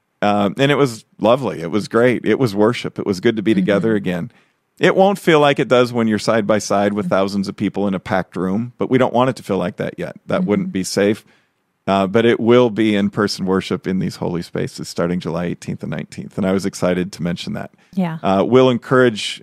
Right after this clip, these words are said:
Speaker 1: um, masks, and if you don't have one, we will provide one for you. Um,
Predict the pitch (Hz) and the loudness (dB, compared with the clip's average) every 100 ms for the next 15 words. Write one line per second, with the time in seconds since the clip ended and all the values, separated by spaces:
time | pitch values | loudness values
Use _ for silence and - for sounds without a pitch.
0 | _ 98 95 92 92 - 101 123 151 - | _ -2 0 0 -2 -2 0 2 2 0
1 | - - 101 92 104 104 101 120 123 139 | -6 -2 -2 -2 0 0 2 0 2 0
2 | 135 123 107 98 90 - 90 95 95 92 | 0 0 0 2 0 -2 -2 0 0 -2
3 | 90 120 123 127 123 120 - _ _ _ | -2 0 2 4 4 4 -2 _ _ _
4 | _ - 92 92 92 | _ -4 0 2 2